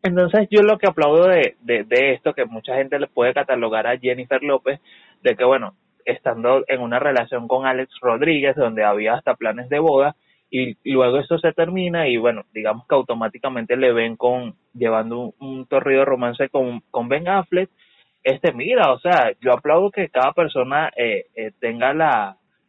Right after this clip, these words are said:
la disposición de, de volver a rehacer su vida, de darse una oportunidad, porque yo siento que todos, todos, todos nos merecemos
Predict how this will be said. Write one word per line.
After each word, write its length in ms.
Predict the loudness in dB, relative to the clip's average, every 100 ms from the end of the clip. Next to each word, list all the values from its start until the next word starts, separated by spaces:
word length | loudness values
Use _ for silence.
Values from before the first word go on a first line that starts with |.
| _
la 140 | -2 -2
disposición 800 | -2 -4 -4 -6 -4 2 2 2
de, 260 | 2 2 0
de 140 | 0
volver 320 | 0 0 0
a 40 | -2
rehacer 360 | -2 -2 -4 -2
su 180 | -4
vida, 340 | 0 2 2 2
de 80 | 2
darse 300 | 0 -4 -6
una 120 | -6
oportunidad, 480 | -6 -6 -4 -4 -4
porque 200 | -6 -6
yo 100 | -4
siento 300 | -4 -2 -2
que 240 | -2 -2 _ _ _ _ _
todos, 520 | 4 6 6 2 -2 -18 _ 0
todos, 360 | 2 4 2
todos 300 | 4 4 4
nos 160 | 0 -4
merecemos 720 | -2 -2 0 0 0 -8 -10